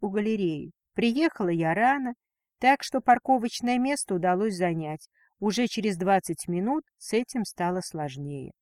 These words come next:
Я всё же надела платье, без изысков. Обычное чёрное, с длинным рукавом, облегающее и до колена. Демократично и неброско.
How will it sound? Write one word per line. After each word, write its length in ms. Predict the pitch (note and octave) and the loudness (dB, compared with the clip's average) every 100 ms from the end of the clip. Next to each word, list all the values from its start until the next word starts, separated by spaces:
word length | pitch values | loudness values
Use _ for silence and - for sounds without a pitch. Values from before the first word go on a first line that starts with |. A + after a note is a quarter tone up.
| _ _ - | _ _ -4
Я 200 | A3+ C#4 | 2 2
всё 240 | C#4 D#4 | 2 -2
же 120 | C#4+ C#4+ | 0 0
надела 460 | C#4+ B3+ G3 D#3 D#3+ | 0 0 0 0 -4
платье, 460 | D#3+ D#3+ C#3+ - - - | -4 -4 -4 -12 -16 -4
без 180 | C4+ C#4+ | -2 0
изысков. 560 | D4 A3 D#3 - - - _ _ _ - | 0 -2 -4 -6 -18 -20 _ _ _ -2
Обычное 640 | G#3 G#3 D#4+ - C4 B3 | 0 2 2 2 0 -2
чёрное, 600 | - C4 C4+ B3 A3+ A3 - | -2 0 0 2 0 -2 -6
с 80 | F#3 | -4
длинным 400 | G3 B3+ A3+ F#3 | 0 2 2 0
рукавом, 560 | F3+ F3+ F3 G#3+ A#3+ A3 | 0 0 0 2 0 -2
облегающее 880 | F3+ E3+ F#3 F3 A#3+ C4+ B3+ - A#3 | -2 0 0 2 4 4 0 -4 -6
и 180 | - G3+ | -4 -4
до 120 | F#3+ | -4
колена. 540 | - E3+ D3 D3 C#3 - _ _ _ D3 | -2 -2 -2 -6 -10 -16 _ _ _ -6
Демократично 1000 | E3 E3 - D#3 D#3+ C4+ D4 - A3+ A#3 _ _ | -2 -2 -4 -8 -4 -4 -4 -6 -8 -8 _ _
и 100 | - | -2
неброско. 640 | C4+ F#3 C#3+ C#3+ C3+ - | 0 0 -2 -8 -10 -16